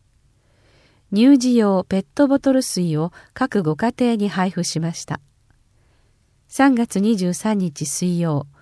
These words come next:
区が排水を受けている葛飾にある金町浄水場から食品衛生法に基づく乳児の飲用に関する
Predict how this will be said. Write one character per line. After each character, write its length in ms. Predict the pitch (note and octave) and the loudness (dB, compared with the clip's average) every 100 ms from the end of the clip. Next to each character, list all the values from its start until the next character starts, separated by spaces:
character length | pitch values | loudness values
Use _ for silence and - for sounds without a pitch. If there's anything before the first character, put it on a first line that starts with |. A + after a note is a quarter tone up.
| _ _ _ _ - | _ _ _ _ 0
区 160 | C#4+ | 2
が 160 | G#3+ F#3+ | 2 -2
排 280 | - A3 C4 | -2 -2 -2
水 320 | - A#3+ G#3+ | 0 0 2
を 80 | G#3 | 0
受 200 | - G3 | -4 -6
け 60 | |
て 80 | D#3 | -4
い 140 | D3+ | -2
る 200 | D3 D#3+ _ _ _ - | -2 -4 _ _ _ -8
葛 280 | F#3+ D4 D#4 | -4 -2 -4
飾 240 | - G3+ | -4 -4
に 180 | E3 D#3+ | -2 -2
あ 80 | D3+ | -2
る 220 | D3 - | -4 -6
金 260 | - G#3 B3+ | -4 -2 0
町 280 | C4 B3 | 0 -2
浄 200 | G#3+ A3 | -2 -2
水 280 | A3 - G3 | -2 -2 -4
場 240 | F3 F#3 F3+ | -2 -4 -4
か 160 | F3+ | -4
ら 200 | E3 E3 _ - - - | -4 -6 _ -20 -20 -8
食 280 | G3 A#3 C#4+ | -6 -2 2
品 280 | D4 C4+ - | 2 2 0
衛 160 | B3+ | -2
生 220 | - B3 | 0 -2
法 200 | A#3 A3 | -2 -2
に 140 | A3 G#3 | -2 -2
基 40 | |
づ 380 | G3 G3+ G3+ G3 | -4 -4 -4 -4
く 280 | - D#3 C#3+ - _ - | -6 -6 -6 -18 _ 0
乳 200 | C4 D#4 | 2 4
児 140 | A3 | 2
の 140 | D3+ D3 | 0 0
飲 240 | F3 G#3+ | 0 0
用 160 | G#3 G3+ | 0 0
に 160 | G3 | -2
関 260 | - F#3 F#3 | -4 -6 -6
す 180 | - D#3+ | -6 -6
る 200 | D3 | -6